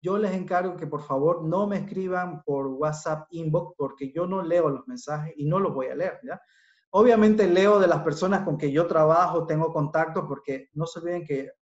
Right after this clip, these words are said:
no es solamente lo virtual ahora con ustedes, sino también todo nuestro trabajo, así que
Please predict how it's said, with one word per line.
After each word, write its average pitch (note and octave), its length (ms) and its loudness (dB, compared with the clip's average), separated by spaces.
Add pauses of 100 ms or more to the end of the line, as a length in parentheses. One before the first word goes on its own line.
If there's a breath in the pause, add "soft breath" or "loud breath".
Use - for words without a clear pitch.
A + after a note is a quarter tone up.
(220)
no D#3 180 -2
es F#3+ 100 -2
solamente E3+ 520 -2
lo C#3 120 2
virtual D3+ 460 0
ahora D3+ 300 2
con B2+ 160 -8
ustedes, E3+ 340 -2
sino C3+ 220 -6
también C3+ 340 -8
todo G#3+ 240 2
nuestro D3+ 240 -6
trabajo, F3 520 -2
así D3 240 -6
que D3+ 120 -14